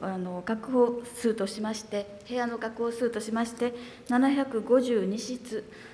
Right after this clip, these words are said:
を確保しているところでございます。えー、えー、前にもご答弁申し上げた、あの、千四百室というのは、あの、せん、全体で千四百室を確保するだけの、あの、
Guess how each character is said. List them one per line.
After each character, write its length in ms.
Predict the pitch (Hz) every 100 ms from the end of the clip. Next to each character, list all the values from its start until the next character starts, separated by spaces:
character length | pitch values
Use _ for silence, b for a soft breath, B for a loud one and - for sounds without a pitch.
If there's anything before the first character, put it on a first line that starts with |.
| B
を 120 | 247 262
確 240 | 254 247
保 180 | 220 208
し 60 |
て 160 | 214 214
い 40 |
る 100 | 202
と 120 | 202 202
こ 120 | 208
ろ 80 | 202
で 100 | 196
ご 120 | 196
ざ 160 | 196
い 80 | 190
ま 140 | 185 190
す。 140 | - B B B B -
え 1160 | 208 196 196 190 185 185 185 175 120 110 87
ー、 120 | - - - B B B B B -
え 100 | -
ー、 20 |
前 180 | 233 277
に 80 | 226
も 140 | 202
ご 100 | 214
答 160 | 233 220
弁 300 | 214 208 202 208
申 80 | -
し 60 |
上 80 | 220
げ 100 | 214
た、 220 | 214 190 -
あ 20 |
の、 140 | 196
千 220 | 190 285 254
四 180 | 240
百 240 | 254 247 226
室 220 | - 202
と 120 | 208
い 160 | 214 220
う 60 |
の 100 | 208
は、 160 | 208 214 214 B B
あ 100 | 196
の、 140 | 196 196
せ 180 | 262
ん、 140 | 262 262
全 220 | 254 285
体 200 | 294 285
で 100 | 269
千 240 | 269 311 302
四 220 | 262 254
百 280 | 262 262 247
室 380 | 240 - 220 226
を 160 | 247
確 340 | 240 269 262 240
保 160 | 226
す 220 | 226 226
る 160 | 220 220
だ 140 | 214
け 180 | 220 240
の、 240 | 240 269 -
あ 80 | 214
の、 380 | 208 202 202